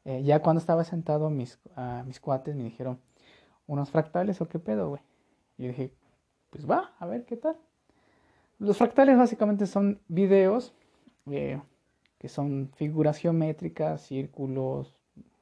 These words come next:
eh, eh, formas básicamente, eh, en donde, pues, sirven para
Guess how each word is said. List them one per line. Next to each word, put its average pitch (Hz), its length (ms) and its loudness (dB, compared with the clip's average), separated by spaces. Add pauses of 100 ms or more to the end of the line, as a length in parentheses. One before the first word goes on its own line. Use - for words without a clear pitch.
(120)
eh, 117 240 -12 (1080)
eh, 131 120 -8 (140)
formas 143 580 4
básicamente, 127 720 -6 (680)
eh, 117 500 -6 (200)
en 120 100 -12
donde, 113 460 -8
pues, - 280 -20 (400)
sirven 135 480 0
para 113 420 -6